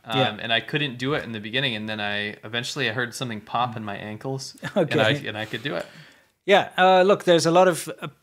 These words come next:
Speaker 2: apparently, um, like, beneficial health benefits to using squat toilets. Like, you're not sitting on a seat.
Speaker 1: Yeah, it's hemorrhoids and stuff.
Speaker 2: Yeah, and, and whatever the case,
Speaker 1: Blood flow
Speaker 2: there,
Speaker 1: and whatnot.
Speaker 2: there are lots
Speaker 1: It's
Speaker 2: of,
Speaker 1: true.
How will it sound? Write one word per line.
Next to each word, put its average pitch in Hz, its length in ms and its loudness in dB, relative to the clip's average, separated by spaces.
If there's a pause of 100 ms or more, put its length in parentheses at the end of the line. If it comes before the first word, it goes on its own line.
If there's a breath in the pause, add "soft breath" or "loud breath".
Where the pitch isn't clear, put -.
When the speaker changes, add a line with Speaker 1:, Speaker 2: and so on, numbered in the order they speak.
(300)
Speaker 2:
apparently, 147 680 0
um, 135 480 0
like, 131 300 -6
beneficial 139 560 -2
health 165 280 2
benefits 151 420 0
to 151 80 -2
using 147 220 0
squat 143 300 0
toilets. 143 320 0
Like, 135 160 0
you're 139 80 2
not 160 180 2
sitting 165 300 0
on 151 100 2
a 127 40 -2
seat. 160 520 0
Speaker 1:
Yeah, 113 200 0
it's 107 100 -8
hemorrhoids 104 640 -8
and 110 100 -20
stuff. - 240 -14
Speaker 2:
Yeah, 165 220 6
and, 143 140 0
and 170 180 -2
whatever 170 260 6
the 135 100 0
case, 120 280 0
Speaker 1:
Blood 143 100 -4
flow - 220 -6
Speaker 2:
there, 180 180 8
Speaker 1:
and 165 80 0
whatnot. - 140 -12
Speaker 2:
there 170 180 4
are 185 200 8
lots 175 200 4
Speaker 1:
It's 160 100 -2
Speaker 2:
of, 131 40 -6
Speaker 1:
true. 147 360 0